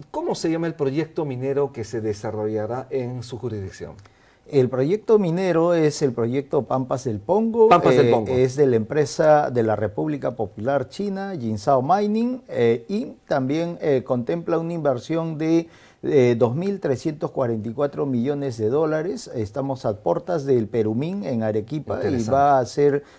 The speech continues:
Speaker 2: expuesto como el mayor proyecto de la región sur a ejecutarse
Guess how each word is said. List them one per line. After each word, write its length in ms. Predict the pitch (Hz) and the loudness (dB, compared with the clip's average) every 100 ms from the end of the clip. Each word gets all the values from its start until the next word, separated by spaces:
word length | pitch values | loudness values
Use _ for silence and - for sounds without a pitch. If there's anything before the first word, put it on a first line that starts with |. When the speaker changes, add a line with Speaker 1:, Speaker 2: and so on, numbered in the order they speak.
| _ | _
Speaker 2:
expuesto 640 | 127 - - 165 147 170 151 | -4 -4 0 0 2 -2 0
como 360 | 127 117 110 | 2 2 2
el 280 | 110 113 113 | 0 0 0
mayor 460 | 110 110 135 165 - | 0 0 2 0 0
proyecto 880 | 143 131 147 143 165 160 160 - 139 | -2 0 -2 -2 -2 -2 -2 -4 -2
de 160 | 123 | 0
la 200 | 113 107 | 2 0
región 500 | 104 101 101 143 147 | 0 -4 -4 -4 -4
sur 400 | 131 - 151 151 | -6 -4 -4 -4
a 200 | - 127 | -2 0
ejecutarse 920 | 110 113 117 120 110 160 147 165 165 | 0 -2 -6 -8 -2 0 0 -2 -4